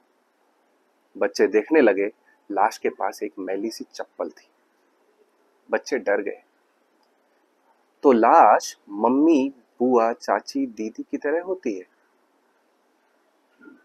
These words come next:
बच्चे भाग आए और अपनी-अपनी माँओं की गोद में दुबक गए। उन्होंने मन ही मन तय किया, अब कभी नहीं जाएंगे लाश का खेल देखने।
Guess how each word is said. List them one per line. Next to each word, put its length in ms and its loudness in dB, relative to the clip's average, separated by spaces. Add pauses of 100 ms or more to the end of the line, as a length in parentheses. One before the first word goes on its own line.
(240)
बच्चे 320 -8
भाग 480 0
आए 140 -6 (1600)
और 120 6
अपनी-अपनी 540 6
माँओं 380 6
की 180 -4
गोद 300 6
में 180 4
दुबक 340 4
गए। 160 -4 (1160)
उन्होंने 320 4
मन 240 4
ही 80 4
मन 160 6
तय 240 2
किया, 340 -2 (380)
अब 200 2
कभी 240 6
नहीं 240 6
जाएंगे 380 4
लाश 280 -2
का 100 -4
खेल 340 -4
देखने। 380 -4